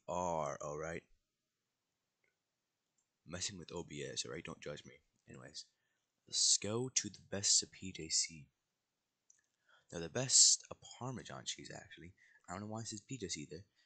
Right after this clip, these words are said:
'cause I'm dumb. Anyway, this is the best of my YouTube channel. Like, all the videos that you guys mostly watch. Literally. These are the mostly any videos that actually get watched. Like the fun time videos.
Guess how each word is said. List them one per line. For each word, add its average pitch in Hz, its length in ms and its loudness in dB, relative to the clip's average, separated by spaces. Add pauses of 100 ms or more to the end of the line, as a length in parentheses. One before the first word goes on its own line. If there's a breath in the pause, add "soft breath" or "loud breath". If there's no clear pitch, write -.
(160)
'cause 95 400 2
I'm 110 240 -4
dumb. 104 220 -6 (1120 soft breath)
Anyway, 85 280 -6 (440)
this 120 200 10
is - 40 10
the - 160 -2 (140)
best - 400 12
of - 100 -12
my 73 140 -6
YouTube - 220 -12
channel. 85 220 -4
Like, 95 220 -6
all 123 320 -2
the 120 100 -8
videos 98 540 -4
that 95 140 -4 (160)
you 110 160 -4
guys 104 320 2
mostly 92 320 0
watch. - 500 -4 (640)
Literally. 65 480 -8 (1200)
These 104 220 -8
are 104 60 -6
the 98 40 -6
mostly 101 640 0
any 104 220 -8
videos 90 380 -8
that - 100 -6
actually - 380 -10
get - 120 -12
watched. - 380 -12 (1080)
Like 87 140 -10
the 87 80 -10
fun 107 280 -4
time 76 260 -8
videos. - 520 -6